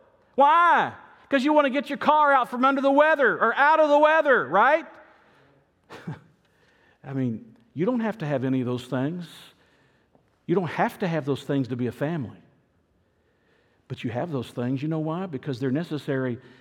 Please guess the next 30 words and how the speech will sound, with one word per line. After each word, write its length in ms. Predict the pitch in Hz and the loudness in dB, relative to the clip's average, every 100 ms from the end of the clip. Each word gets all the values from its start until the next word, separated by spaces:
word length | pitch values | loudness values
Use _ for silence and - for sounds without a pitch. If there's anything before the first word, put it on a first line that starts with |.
| _ - | _ -10
in 120 | 131 | -8
the 80 | 120 | -6
sense 260 | 170 160 | -6 -6
of 60 | 117 | -6
having 260 | 160 151 | -6 -4
a 60 | 120 | -6
place 300 | - 151 156 | -6 -8 -8
to 80 | - | -12
call 280 | - 147 135 | -10 -8 -6
your 300 | 107 104 92 - _ _ _ _ _ _ _ _ _ _ _ _ _ _ _ | -6 -8 -10 -20 _ _ _ _ _ _ _ _ _ _ _ _ _ _ _
home. 500 | - 120 107 95 - _ _ _ _ _ - | -12 -8 -8 -10 -18 _ _ _ _ _ -16
Why 100 | 170 | -10
do 60 | |
we 120 | 185 180 | -6 -4
have 200 | 185 139 | -4 -2
buildings? 420 | 131 113 95 92 - _ _ _ _ _ - | -2 -2 -8 -16 -20 _ _ _ _ _ -6
You 60 | |
know, 60 | 151 | -2
our 120 | 156 | -2
church, 260 | 170 185 147 | -2 -8 -6
that 140 | 160 | -6
we 80 | 151 | -4
don't 100 | 208 | -4
have 140 | 208 | -4
a 40 | 190 | -4
million 240 | 156 147 | -4 -2
dollar 220 | 135 131 | -2 -4
chandelier 460 | 120 139 127 113 117 | -6 -6 -6 -6 -6
hanging 300 | 120 120 117 | -6 -6 -6
anywhere. 420 | 110 107 113 123 | -6 -8 -10 -12